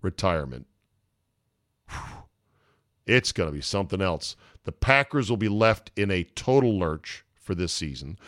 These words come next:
They better pray to God Jordan Love can get spooled up very quickly. Rodgers is going to reckon with the wrath of the Packer fan base, which will not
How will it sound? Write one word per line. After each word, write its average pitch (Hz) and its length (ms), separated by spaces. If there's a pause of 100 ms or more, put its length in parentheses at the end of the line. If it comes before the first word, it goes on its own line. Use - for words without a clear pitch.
(200)
They 107 100
better 107 220
pray 139 300
to 139 80
God 117 300
Jordan 107 340
Love 101 240
can 101 160
get 95 160
spooled 107 440
up 85 200
very 107 320
quickly. 78 540 (880)
Rodgers 139 640
is 123 140
going 127 460
to 117 260
reckon 117 500
with 113 400
the 104 200
wrath 104 840 (1040)
of 117 240
the 110 100
Packer 113 480
fan 120 360
base, 78 360
which 101 340
will 113 180
not 104 760